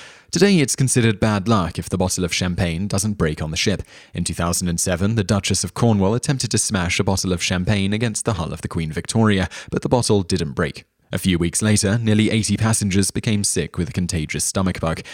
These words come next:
They called it Camilla's curse and pointed the finger at the Duchess for failing to break the bottle against the ship properly.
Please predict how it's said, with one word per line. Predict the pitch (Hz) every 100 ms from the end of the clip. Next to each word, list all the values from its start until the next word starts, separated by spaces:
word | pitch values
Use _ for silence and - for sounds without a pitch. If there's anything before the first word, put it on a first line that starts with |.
| - -
They | 165
called | - 143 110
it | 104
Camilla's | 120 107 90 -
curse | 123 104 95 -
and | - -
pointed | 135 127 107
the | 98
finger | - 113 101 95
at | 85
the |
Duchess | 92 92 - 87 -
for | -
failing | - 90 82 80
to | 87
break | 90 80
the | -
bottle | 104 90 73 65 -
against | 78 67 -
the | -
ship | - 65 -
properly. | - 85 73 71